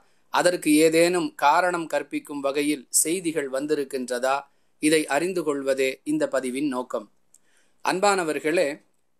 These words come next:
திர்மிதி, அஹ்மத், அபு தாவூத் உள்ளிட்ட ஹதீஸ் நூட்களில்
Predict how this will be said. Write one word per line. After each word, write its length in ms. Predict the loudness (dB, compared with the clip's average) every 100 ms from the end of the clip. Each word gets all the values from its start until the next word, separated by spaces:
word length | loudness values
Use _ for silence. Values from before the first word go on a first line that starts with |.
| -2
திர்மிதி, 640 | 0 2 0 2 0 0 _ _ -2
அஹ்மத், 540 | 0 -2 0 -2 -2 -6
அபு 260 | -6 0 2
தாவூத் 480 | 4 6 4 2 -2 -4
உள்ளிட்ட 460 | -4 -4 -2 -2 0
ஹதீஸ் 320 | 0 0 0
நூட்களில் 640 | -2 -2 2 4 4 0